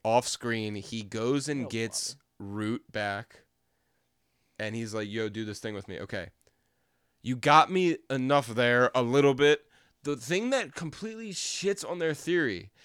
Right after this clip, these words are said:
Speaker 1: 'cause you gotta think, Michael Caine, there's the dead body on the table. You remember? That he's like, "This is a dead, this is him dead."
Speaker 2: That's why he's so surprised at the end when he sees him.
Speaker 1: Yeah, so they sees him, he's like, "What the fuck?" So it still works if there's
Speaker 2: And
Speaker 1: just
Speaker 2: why he
Speaker 1: two. If
Speaker 2: becomes
Speaker 1: there's
Speaker 2: Christian
Speaker 1: just,
Speaker 2: Bale's friend.
Speaker 1: if there's just two, it would, that theory would still work. But guess what? You know what shits on the theory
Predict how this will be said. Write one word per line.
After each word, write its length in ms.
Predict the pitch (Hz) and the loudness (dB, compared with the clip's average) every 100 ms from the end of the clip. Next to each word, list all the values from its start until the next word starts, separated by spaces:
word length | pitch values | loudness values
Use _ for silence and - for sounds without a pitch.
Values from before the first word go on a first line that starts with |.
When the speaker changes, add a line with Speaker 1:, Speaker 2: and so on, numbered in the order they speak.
| _ | _
Speaker 1:
'cause 100 | 170 | -2
you 60 | 175 | 2
gotta 140 | 202 | 4
think, 240 | 185 143 - 110 - _ | 2 -4 -8 -18 -20 _
Michael 300 | 120 214 285 | 2 2 2
Caine, 240 | - 220 - | 0 -2 0
there's 240 | 127 185 | 2 2
the 100 | 233 | 2
dead 300 | 165 160 202 | 0 2 4
body 280 | 156 160 160 | 4 4 2
on 160 | 135 127 | 0 -2
the 60 | |
table. 400 | 104 113 113 - _ | -4 -8 -8 -12 _
You 100 | - | -6
remember? 320 | 131 151 220 - _ _ _ _ _ _ _ - | -2 0 0 -2 _ _ _ _ _ _ _ -2
That 120 | 147 | 0
he's 160 | 156 | 0
like, 200 | 131 110 - _ _ _ _ | -2 -4 -6 _ _ _ _
"This 140 | 120 120 | -8 -6
is 80 | 110 | -6
a 80 | |
dead, 280 | 104 107 101 - | -4 -4 -4 -8
this 120 | 113 | -8
is 80 | 101 | -6
him 160 | 107 | -6
dead." 180 | 101 85 _ | -6 -8 _
Speaker 2:
That's 240 | - 131 - | -4 -4 -2
why 160 | 147 143 | -2 0
he's 160 | 143 | -2
so 100 | 143 | -2
surprised 420 | 139 135 - 131 131 | -4 -6 -4 -4 -4
at 60 | |
the 80 | 120 | -6
end 100 | 120 | -6
when 80 | 117 | -8
he 60 | 107 | -6
sees 220 | 156 160 | -6 -2
him. 80 | 143 | 0
Speaker 1:
Yeah, 140 | 139 | 0
so 160 | - 113 | -4 -6
they 100 | 107 | -4
sees 240 | - 202 | -2 -2
him, 180 | 165 131 | -2 -4
he's 160 | 120 110 | -4 -4
like, 100 | 101 | -4
"What 100 | 107 | -6
the 60 | |
fuck?" 240 | 151 131 - | -6 -6 -6
So 180 | - 180 | -4 -2
it 60 | |
still 180 | - 302 | 4 4
works 300 | 269 330 - | 8 8 8
if 60 | 156 | 0
there's 180 | 233 302 | 0 2
Speaker 2:
And 60 | |
Speaker 1:
just 100 | - | 4
Speaker 2:
why 60 | 147 | 4
he 60 | 165 | 6
Speaker 1:
two. 200 | 269 151 | 6 6
If 60 | |
Speaker 2:
becomes 160 | 147 165 | 2 2
Speaker 1:
there's 180 | 170 135 | 2 4
Speaker 2:
Christian 160 | 165 240 | 6 6
Speaker 1:
just, 100 | 139 | 4
Speaker 2:
Bale's 220 | 151 147 | 2 0
friend. 380 | 160 160 104 82 | -2 -2 -4 -6
Speaker 1:
if 100 | 147 | 2
there's 200 | 165 170 | 2 4
just 280 | 294 330 - | 4 4 2
two, 260 | - 277 | 2 4
it 60 | 185 | 4
would, 160 | 156 143 | 2 4
that 180 | 214 | 4
theory 200 | 247 277 | 4 0
would 140 | 254 202 | 0 0
still 180 | - 196 | 2 2
work. 260 | 160 - - | 2 -2 -6
But 80 | |
guess 200 | 123 165 | -4 -4
what? 200 | 165 147 | -4 -6
You 80 | 104 | -6
know 80 | 151 | -10
what 120 | 185 | -10
shits 300 | - - 214 | -6 -6 -4
on 100 | 202 | -4
the 60 | 156 | -4
theory 420 | - 240 165 143 | -2 -2 -2 -4